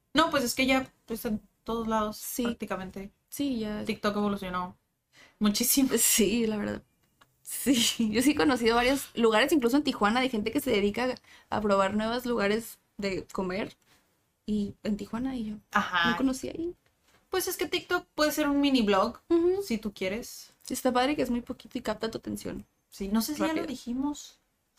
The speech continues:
Speaker 1: pero para, tanto para las personas como para los negocios, ¿cuáles beneficios ves de redes sociales? O sea, podemos ir por partes, ¿no? Primero
Speaker 2: Ujú.
Speaker 1: negocios y luego para personal.
Speaker 2: ¿Cuál red social veo más?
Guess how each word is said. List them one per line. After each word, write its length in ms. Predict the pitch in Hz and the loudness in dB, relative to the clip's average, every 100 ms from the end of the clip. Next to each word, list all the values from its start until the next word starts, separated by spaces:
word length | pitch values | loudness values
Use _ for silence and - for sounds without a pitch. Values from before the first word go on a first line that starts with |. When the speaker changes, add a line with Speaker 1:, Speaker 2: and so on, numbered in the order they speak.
| _ _ - - _ _ | _ _ -20 -20 _ _
Speaker 1:
pero 960 | - 247 240 233 220 220 214 214 214 214 _ _ _ _ - | 2 2 4 2 4 2 0 -2 -4 -6 _ _ _ _ -4
para, 280 | 247 240 240 | 2 2 2
tanto 240 | 240 226 220 | 0 2 2
para 120 | 220 | 2
las 140 | 208 | 0
personas 580 | - 208 247 277 330 - | -4 -4 0 0 -2 -6
como 280 | - 240 220 | -2 0 2
para 180 | 214 196 | 2 2
los 160 | 190 | -2
negocios, 800 | 196 190 214 - 349 - - - _ | -4 -4 -4 -6 -8 -10 -16 -18 _
¿cuáles 400 | 226 220 214 220 | 0 0 -2 -4
beneficios 540 | 220 208 208 - 185 | -2 -2 -4 -6 -6
ves 200 | 190 190 | -6 -6
de 120 | 196 | -6
redes 320 | 185 180 180 175 | -8 -10 -14 -14
sociales? 540 | - 180 262 - _ _ _ _ _ _ _ _ | -16 -18 -18 -20 _ _ _ _ _ _ _ _
O 40 | - | -2
sea, 140 | 208 | 0
podemos 240 | 226 233 | 2 4
ir 80 | 262 | 4
por 140 | 269 247 | 2 2
partes, 260 | 214 185 | 2 0
¿no? 140 | 202 262 | 0 0
Primero 340 | - 277 214 | 4 4 4
Speaker 2:
Ujú. 60 | 214 | 2
Speaker 1:
negocios 420 | 208 233 220 214 | 2 0 -4 -6
y 40 | |
luego 400 | 196 180 175 175 _ - | -4 -2 -2 -6 _ -8
para 220 | 180 - - | -8 -8 -8
personal. 400 | 185 185 170 - - _ _ _ _ _ | -6 -4 -6 -8 -16 _ _ _ _ _
Speaker 2:
¿Cuál 200 | - 262 | 2 4
red 80 | 269 | 4
social 220 | 277 277 262 | 4 2 2
veo 140 | 262 | 4
más? 840 | 262 254 262 - - - - - | 2 0 -2 -8 -14 -16 -16 -20